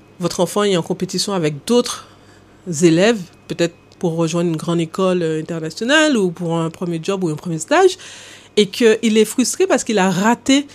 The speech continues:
une opportunité ou le job de ses rêves ou peut-être même, euh, une occasion de rentrer dans un club de foot, euh, voilà, international. Je donne des exemples. Ce sont des choses qui peuvent arriver très vite. Et vous savez très bien que les blocages en anglais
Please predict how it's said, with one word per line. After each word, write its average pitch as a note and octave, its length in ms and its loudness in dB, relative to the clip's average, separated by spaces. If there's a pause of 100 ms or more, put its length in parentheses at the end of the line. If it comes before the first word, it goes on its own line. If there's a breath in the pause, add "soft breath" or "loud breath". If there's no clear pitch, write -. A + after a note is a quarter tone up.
(300 loud breath)
une G3+ 120 -2
opportunité G#3+ 680 -2
ou G#3+ 180 0
le E3+ 180 2
job A3+ 180 0
de G3+ 100 2
ses F#3+ 200 -4
rêves A3 380 0
ou F#3 40 -4
peut-être F#3+ 320 -2
même, A#3 280 2
euh, F#3 140 2
une F#3 100 2
occasion F#3+ 280 0
de A3+ 60 0
rentrer G3 200 -2
dans F3+ 160 -4
un E3 60 -6
club F3 240 -10
de E3+ 100 -6
foot, - 460 -8
euh, E3+ 100 0
voilà, E3+ 380 0 (240 loud breath)
international. F3+ 640 -4 (260 loud breath)
Je G3 100 2
donne D#4 160 4
des G#3+ 220 4
exemples. C4+ 360 0
Ce - 140 -6
sont B3 120 0
des B3+ 100 0
choses C4+ 160 0
qui B3 100 -4
peuvent F3+ 180 -4
arriver F3 300 0
très A#3+ 220 -2
vite. C#4 220 -2
Et G#3+ 60 0
vous G3 120 -4
savez A#3 320 -2
très B3 240 -4
bien A3+ 240 -2 (320 loud breath)
que - 120 0
les F#3+ 140 4
blocages G3+ 560 -2
en F#3 80 -4
anglais G3 360 -4